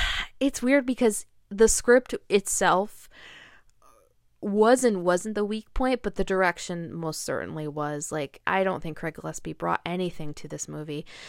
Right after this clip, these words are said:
And he's a filmmaker who, even though I haven't liked some of his movies, I don't like I, Tonya, I don't like Lars and the Real Girl, the movies I have liked that he has made, Cruella and Fright Night, have, like, a very distinct feel that I think is successful,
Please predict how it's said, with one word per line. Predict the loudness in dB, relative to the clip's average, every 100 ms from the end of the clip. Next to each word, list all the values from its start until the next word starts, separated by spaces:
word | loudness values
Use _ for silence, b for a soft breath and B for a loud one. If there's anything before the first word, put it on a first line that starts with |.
| B B
And | 2 2 2
he's | -2 -2
a | 0
filmmaker | 2 4 2 2
who, | 4 6 4 -4 -12
even | -6 -2 0 2
though | 2
I | 2
haven't | 2 0 0 -6 -10
liked | -6 -6 -6
some | -8 -6 -6
of | -6
his | -8 -12
movies, | -10 -4 -4 -4
I | -8
don't | -10 -10 -8
like | -8
I, | -8
Tonya, | -8 -8 -6 -6 -8
I | -10
don't | -10 -10
like | -10
Lars | -10 -10 -10
and |
the | -12
Real | -10 -8
Girl, | -8 -8 B B B B B -2
the |
movies | 0 2 2 0
I | 0
have | 0 4 4 2
liked | -2 -2 -2
that | -4
he | -4 -4
has | -4 -4
made, | -2 -2 -2 -4 -10 b b _
Cruella | -4 0 4 4 4 2 -2 -8 -6
and | -4 -4
Fright | 0 0 0
Night, | -2 -2
have, | 0 6
like, | 8
a | 6
very | 6 6 6 4
distinct | 4 2 2 -2 -4 -8
feel | -10 -6 0 2 2
that | 2
I | 0
think | 0 -4 -4
is | -4
successful, | -4 -6 -4 -4 -2 0 0